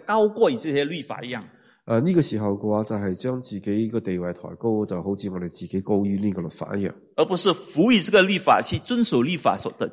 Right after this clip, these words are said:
Speaker 1: 呃，所命令的。
Speaker 2: 而唔係呢個遵守律法，係，係服從呢個律法所命令嘅。
Speaker 1: 因為有時候我們沒有察覺到。
Speaker 2: 因為有時我哋冇察覺到。
Speaker 1: 當我們在批評弟兄的時候，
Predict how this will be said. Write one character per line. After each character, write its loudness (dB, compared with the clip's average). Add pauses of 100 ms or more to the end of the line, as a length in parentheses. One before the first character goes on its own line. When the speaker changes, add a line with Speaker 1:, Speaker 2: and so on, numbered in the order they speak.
(160)
Speaker 1:
呃， 0
所 -2
命 2
令 0
的。 -6
Speaker 2:
而 -14
唔 -2
係 2
呢 0
個 2
遵 2
守 2
律 0
法， -4
係， -6
係 -10
服 -10
從 -16
呢 -4
個 -6
律 -6
法 -12
所 -4
命 -2
令 -6 (120)
嘅。 -16
Speaker 1:
因 0
為 6
有 2
時 2
候 6
我 8
們 -2
沒 -2
有 -2
察 -2
覺 -2
到。 2 (540)
Speaker 2:
因 4
為 8
有 8
時 0
我 4
哋 2
冇 0
察 -4
覺 -2 (120)
到。 0 (240)
Speaker 1:
當 6
我 6
們 -2
在 2
批 -6
評 -2 (180)
弟 2
兄 0
的 -4
時 -6
候， -4